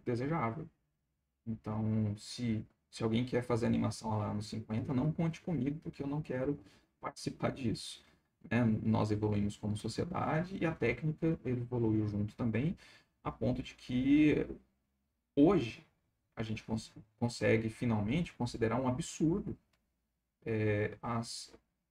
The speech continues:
as separações de gênero e raça que, que havia nos estúdios Disney antigamente. E,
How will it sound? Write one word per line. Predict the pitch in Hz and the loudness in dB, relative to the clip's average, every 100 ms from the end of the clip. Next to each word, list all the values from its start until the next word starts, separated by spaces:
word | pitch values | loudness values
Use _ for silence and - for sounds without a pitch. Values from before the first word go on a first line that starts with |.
| _ _ _ _ _ _ _ _ _ | _ _ _ _ _ _ _ _ _
as | - | -4
separações | - 117 120 110 - 120 113 107 107 - | -2 0 0 0 -2 0 2 2 -2 -10
de | 113 104 104 | -10 -8 -6
gênero | 117 127 131 110 | -2 0 2 0
e | 107 | -2
raça | 110 120 127 - - - _ _ _ | -2 -2 -2 -6 -16 -20 _ _ _
que, | - 113 117 117 | -6 -2 -2 -2
que | 113 | -2
havia | 113 113 117 | -2 0 0
nos | 117 117 | 0 -4
estúdios | - 127 127 | -8 -8 -8
Disney | 120 117 117 127 135 135 - - _ _ | -6 -6 -4 -4 -6 -8 -18 -20 _ _
antigamente. | 110 120 143 151 117 110 - - _ _ - | -8 -2 0 2 0 -4 -12 -18 _ _ -6
E, | 110 107 107 104 98 101 | -2 0 0 0 -2 -4